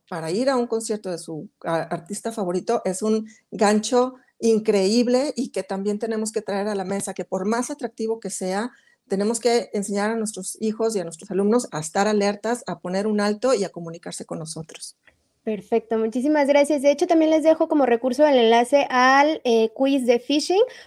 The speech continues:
Speaker 2: para que averigüen qué tanto saben sobre este tipo de, eh, robo de identidad o de fraudes. Y nos vamos al, al último, que es sé un ejemplo de seguridad en línea. Y esto me, me lleva justamente a lo que habíamos dicho. ¿Qué otros recursos tú nos recomendarías,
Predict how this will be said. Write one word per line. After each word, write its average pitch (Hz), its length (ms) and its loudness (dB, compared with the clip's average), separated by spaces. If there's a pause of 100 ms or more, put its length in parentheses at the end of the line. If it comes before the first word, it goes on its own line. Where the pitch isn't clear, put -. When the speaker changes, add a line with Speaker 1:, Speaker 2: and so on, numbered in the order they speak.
Speaker 2:
para 247 220 4
que 254 100 4
averigüen 269 420 4
qué 294 80 2
tanto 269 340 0
saben 262 460 2
sobre 240 540 0
este 240 200 -2
tipo 233 360 0
de, 226 440 2
eh, 214 40 -2
robo 226 260 2
de 240 80 2
identidad 214 720 2
o 214 160 2
de 196 120 0
fraudes. 196 520 -2 (380)
Y 277 80 4
nos 302 160 6
vamos 339 260 6
al, 349 340 6
al 269 220 6
último, 320 460 2
que 285 140 6
es 285 140 2
sé 359 320 2
un 381 140 8
ejemplo 330 420 2
de 330 120 4
seguridad 240 520 4
en 233 160 4
línea. 247 320 2 (220)
Y 277 120 2
esto 320 200 0
me, 339 240 4
me 254 220 4
lleva 285 400 4
justamente 269 480 -4
a - 20 0
lo 254 100 0
que 233 100 0
habíamos 226 280 0
dicho. 214 300 -10 (380)
¿Qué 339 160 8
otros 370 320 4
recursos 285 560 -2
tú 269 100 -4
nos 277 240 0
recomendarías, 220 1200 2